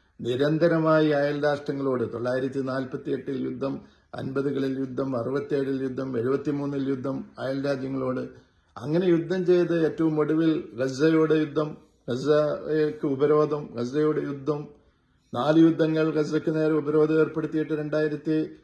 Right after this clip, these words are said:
എട്ടിന് ശേഷം ഇരുപതാകുമ്പോഴേക്ക് ഇസ്രായേൽ ചെയ്ത് കഴിഞ്ഞിട്ടുണ്ട്, കൊന്നു കഴിഞ്ഞിട്ടുണ്ട്.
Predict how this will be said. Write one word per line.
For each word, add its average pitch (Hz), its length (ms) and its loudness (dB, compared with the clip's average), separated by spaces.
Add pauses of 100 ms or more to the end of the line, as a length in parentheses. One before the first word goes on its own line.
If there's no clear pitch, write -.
(140)
എട്ടിന് 156 300 -2
ശേഷം 156 480 0
ഇരുപതാകുമ്പോഴേക്ക് 160 720 0
ഇസ്രായേൽ 165 360 0
ചെയ്ത് 175 380 6
കഴിഞ്ഞിട്ടുണ്ട്, 165 520 0
കൊന്നു 151 240 0
കഴിഞ്ഞിട്ടുണ്ട്. 180 540 0